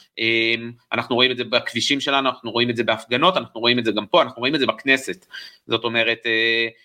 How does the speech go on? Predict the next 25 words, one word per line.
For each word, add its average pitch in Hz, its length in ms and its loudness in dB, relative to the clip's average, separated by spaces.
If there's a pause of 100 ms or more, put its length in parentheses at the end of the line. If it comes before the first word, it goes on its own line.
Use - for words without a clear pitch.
(160)
הייתי 131 260 -2
השבוע 127 460 0
בדיון, 120 800 0 (180)
אה, 110 320 0
שהתקיים, 117 1000 -2
אה, 107 360 0
בכל 117 300 2
הקשור 123 320 -4
לאירועי 113 960 0
גביע 120 300 0
המדינה, 123 460 0 (320)
אה, 104 200 4
בין 110 120 -2
בית"ר 110 240 0
ירושלים 107 440 0
למכבי 101 640 0
נתניה, 110 460 -2 (580)
ואחד 127 260 -2
הדברים 180 320 -2
שחברי 156 300 -2
הכנסת 175 400 0
אמרו 202 240 0
שם, 165 380 0
לא 123 200 2
שזה 131 260 -2